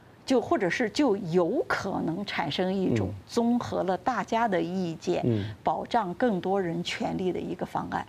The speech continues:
Speaker 2: 嗯。
Speaker 1: 所以是。
Speaker 2: 这里面有两个主角，一个叫做刚提到的袁天鹏，也就是这本书的另外一位作者，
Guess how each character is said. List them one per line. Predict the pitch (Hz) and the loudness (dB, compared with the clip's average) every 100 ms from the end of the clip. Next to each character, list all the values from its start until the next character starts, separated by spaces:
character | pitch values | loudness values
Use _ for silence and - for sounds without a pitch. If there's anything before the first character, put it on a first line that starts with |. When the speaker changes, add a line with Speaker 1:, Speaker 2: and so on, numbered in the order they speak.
| - | -4
Speaker 2:
嗯。 | - 104 107 - - | 0 0 -2 -8 -8
Speaker 1:
所 | - | -2
以 | 185 - | -2 -4
是。 | - 185 - - - - - | -2 -2 -4 -12 -14 -14 0
Speaker 2:
这 | 359 | 4
里 | 254 | 6
面 | 190 | 6
有 | 185 143 | 6 4
两 | 110 82 | 2 0
个 | |
主 | 92 - 101 | 0 4 4
角， | 127 90 | 4 4
一 | 117 | 4
个 | 117 | 4
叫 | 127 | 4
做 | 117 123 | 4 2
刚 | 107 123 | 2 -2
提 | 113 104 | 2 2
到 | 110 | 2
的 | 101 | 2
袁 | 101 98 104 | 4 4 4
天 | 127 139 | 2 0
鹏， | 139 101 | 0 0
也 | 85 | 2
就 | 87 | 2
是 | 110 | 2
这 | - 110 | 2 2
本 | 87 | 0
书 | 78 110 | 2 2
的 | 104 95 | 4 2
另 | - 165 | 4 4
外 | 151 117 | 4 4
一 | |
位 | 98 98 | 4 4
作 | - 104 80 | 4 2 2
者， | - | 0